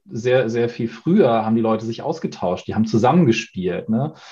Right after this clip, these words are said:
Ähm, das ist kein neues Phänomen, dass, dass, äh, Videospiele Menschen zusammenbringen, sondern das war eigentlich von Anfang an so.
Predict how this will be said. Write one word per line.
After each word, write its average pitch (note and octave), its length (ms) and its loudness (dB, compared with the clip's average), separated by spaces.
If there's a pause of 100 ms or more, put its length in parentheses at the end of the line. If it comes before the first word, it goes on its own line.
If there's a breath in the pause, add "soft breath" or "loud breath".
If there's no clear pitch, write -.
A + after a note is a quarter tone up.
(220 loud breath)
Ähm, A2 260 2
das - 180 0
ist - 160 -6
kein A2 180 2
neues C#3+ 280 4
Phänomen, G2 480 0
dass, - 340 -8
dass, - 340 -8
äh, G2+ 360 4
Videospiele A2 680 2
Menschen G#2 300 2
zusammenbringen, G#2 640 0
sondern G2 200 0
das - 180 -10
war G2 100 0
eigentlich G#2 240 -6
von G#2+ 120 -8
Anfang G#2 340 -2
an C#3 180 4
so. G#2 460 2